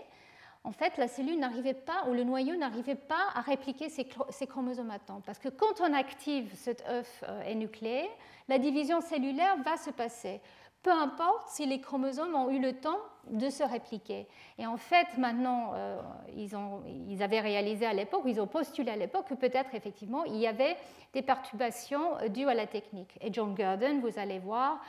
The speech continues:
ensuite, avec ses expériences, euh, a montré que c'était effectivement, euh, très certainement le cas. Mais donc, ça n'a pas apporté la, la réponse à la question, est-ce que notre génome, est-ce que le génome d'un individu,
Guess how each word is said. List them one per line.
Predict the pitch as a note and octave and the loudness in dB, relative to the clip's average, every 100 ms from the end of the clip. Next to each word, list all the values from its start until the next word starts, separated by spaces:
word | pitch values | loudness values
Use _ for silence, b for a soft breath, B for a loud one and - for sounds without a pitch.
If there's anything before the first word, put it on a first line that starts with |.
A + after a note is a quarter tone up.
| B B | B B
ensuite, | - G#3 - C4+ C4+ | -8 -8 -6 -6 -4
avec | F#3+ G3+ | -4 -6
ses | - F#3+ | -8 -8
expériences, | F3+ - G3+ F#3+ G#3+ C#4+ C#4+ A3 | -8 -6 -6 -6 -4 -6 -6 -8
euh, | G3+ G3 B - | -8 -8 B -4
a | |
montré | G#3 G#3+ - C4+ | -4 -4 -6 -6
que | C4+ | -6
c'était | A3 - G3 A3+ G#3+ - | -8 -8 -8 -4 -4 -4
effectivement, | F3 G#3+ G#3 G3+ A#3+ C4+ | -6 -12 -10 -6 -2 -2
euh, | G#3+ G#3 | -4 -6
très | - A3+ | -8 -8
certainement | G#3+ - A#3 A#3 | -6 -8 -8 -6
le | A3+ | -6
cas. | G3+ F3+ F#3 F3 _ _ _ _ _ _ - B B B - | -8 -10 -12 -14 _ _ _ _ _ _ -20 B B B 0
Mais | C#4+ | 2
donc, | C#4+ C4 | 4 0
ça | - D4+ | 0 2
n'a | D4+ | 4
pas | D#4 D#4+ | 6 6
apporté | D4 B3+ F4+ | 4 4 4
la, | D4+ B3+ B3 A#3 | 8 10 10 8
la | A#3+ | 6
réponse | B3 C4+ E4+ E4 | 4 6 4 4
à | C#4 | 2
la | A#3 | 2
question, | A#3+ A#3 - D4+ F4+ C#4 | 0 -2 -2 -4 0 2
est-ce | C4 - | 2 0
que | D#4 F4+ G#4+ | -2 0 0
notre | B3 B3 B3 B3 | 0 0 0 -2
génome, | A3 A#3 B3 F#4+ | 0 0 0 -2
est-ce | A3 - | -2 0
que | |
le | C#4 A#3 | 2 4
génome | A3+ A#3+ C4+ C#4+ A3+ | 4 4 2 0 0
d'un | A3 A3 | 0 0
individu, | A3 G#3+ G3+ G3+ A#3+ C#4+ | -2 -4 -4 -4 -4 -4